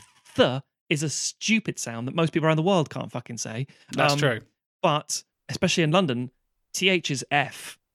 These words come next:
Speaker 1: all the time. And if you go back to listen, listen to
Speaker 2: No,
Speaker 1: half
Speaker 2: you
Speaker 1: the fucking
Speaker 2: said, you
Speaker 1: episodes
Speaker 2: said North London earlier, and
Speaker 1: North,
Speaker 2: it's
Speaker 1: yeah.
Speaker 2: North with an F.
Speaker 1: And it's not me saying it, like, um, intentionally putting, sometimes you obviously, you know,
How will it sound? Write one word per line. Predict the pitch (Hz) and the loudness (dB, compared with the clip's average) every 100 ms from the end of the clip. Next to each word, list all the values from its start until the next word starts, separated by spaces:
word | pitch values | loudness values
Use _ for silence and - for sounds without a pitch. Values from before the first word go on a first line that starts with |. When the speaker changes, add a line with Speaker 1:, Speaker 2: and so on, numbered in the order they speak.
| _ _ - | _ _ 4
Speaker 1:
all | 165 156 | 6 6
the | 135 | 2
time. | 156 123 | 0 0
And | 160 | 2
if | 175 | 2
you | 160 | 2
go | |
back | 262 220 | 2 0
to | |
listen, | 220 202 | -4 -2
listen | 214 - | -4 0
to | 170 | 4
Speaker 2:
No, | 147 | 4
Speaker 1:
half | 151 | 4
Speaker 2:
you | |
Speaker 1:
the | 170 | 4
fucking | 208 175 | 4 4
Speaker 2:
said, | |
you | 160 | 2
Speaker 1:
episodes | 196 143 | 2 2
Speaker 2:
said | 151 | 4
North | 190 180 - | 4 4 2
London | 127 120 120 | -2 0 0
earlier, | 143 151 113 120 | 2 2 -2 0
and | 214 | 4
Speaker 1:
North, | 226 - | 4 2
Speaker 2:
it's | |
Speaker 1:
yeah. | 127 135 | 2 4
Speaker 2:
North | 151 127 - 139 | 4 4 -2 -2
with | 131 | 2
an | 143 | 4
F. | 151 - - _ 175 | 2 0 -12 _ -2
Speaker 1:
And | |
it's | 185 | 0
not | 226 233 | 0 0
me | 208 185 | 2 2
saying | - 185 | 2 2
it, | 180 | 2
like, | 175 160 | 0 0
um, | 175 | 0
intentionally | 170 160 170 170 151 | 2 2 2 0 0
putting, | - - 151 143 | 0 0 -2 -2
sometimes | 170 147 | -4 -4
you | 147 | -4
obviously, | 127 123 | -4 -4
you | |
know, | 117 | -4